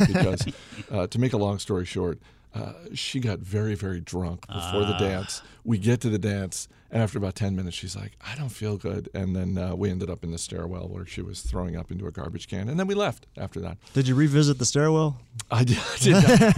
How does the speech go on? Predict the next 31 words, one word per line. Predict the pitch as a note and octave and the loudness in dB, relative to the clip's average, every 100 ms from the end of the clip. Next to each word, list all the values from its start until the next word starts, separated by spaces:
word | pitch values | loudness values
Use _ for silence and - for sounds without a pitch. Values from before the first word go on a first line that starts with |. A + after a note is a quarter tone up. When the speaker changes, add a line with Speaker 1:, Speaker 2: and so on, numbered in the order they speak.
| D3+ | 6
Speaker 1:
You | |
know | D#3 E3+ | 6 6
what? | F3 - | 4 2
I | D#3+ | 0
spent | - D#3+ | 2 2
enough | B2 B2+ B2+ | 2 2 2
time | C3+ C3 B2 | 2 2 2
in | G#2+ | 2
the | |
stairwell | A2 A#2+ A#2+ A#2+ B2 A2+ | 2 2 2 2 2 2
nearly | A2+ B2+ B2+ | 2 2 2
thirty | C3 B2+ C3+ | 2 4 4
years | C3+ C3 | 4 4
ago. | C#3+ F3 C3 | 4 4 4
I | B2 | 4
don't, | A2+ A2+ A2 | 4 0 0
I | A#2+ | 0
didn't | A2+ G#2 | 2 0
need | G2 | -2
to | F#2+ | -2
go | G2 | -4
back. | F#2 F#2 - - - - | -4 -6 -10 -18 -20 -6
Uh, | G#2+ A2+ A2 G#2 A2+ | 0 2 2 0 -2
saw | - B2+ A#2+ | 2 2 2
a | A#2 | 0
few | - A#2+ | 0 0
of | |
the | G#2+ | 2
listeners, | G#2+ G#2+ A#2 G#2 - | 0 0 -4 -4 -8
Jason | - A#2+ - A2+ | -2 0 0 2
Newman, | G#2+ G#2+ G#2+ | 2 2 0